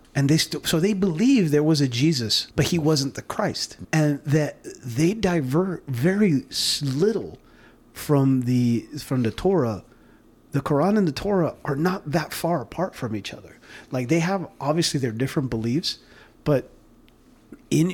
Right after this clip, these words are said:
when you study ministry, you learn that Christianity and Islam have roots in the same father,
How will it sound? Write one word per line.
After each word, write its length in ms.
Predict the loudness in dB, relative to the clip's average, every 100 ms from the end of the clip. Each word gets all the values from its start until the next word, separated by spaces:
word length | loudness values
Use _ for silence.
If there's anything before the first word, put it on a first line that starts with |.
| 0 2
when 140 | 4
you 60 | 2
study 240 | 2 2
ministry, 340 | 2 0 0 2
you 120 | 2
learn 440 | 4 4 4 4
that 260 | 4 0 -2 -14 -20 -20 _ _
Christianity 840 | -2 -2 0 0 2 2 2 2 0
and 340 | -2 -2 -4 -12 _ 0
Islam 480 | 2 2 0 -2 -8 -18 _ _
have 340 | -2 -2 2
roots 220 | 0 0 -2
in 60 |
the 80 | -4
same 260 | 0 2 2
father, 440 | -2 -6 -6 -10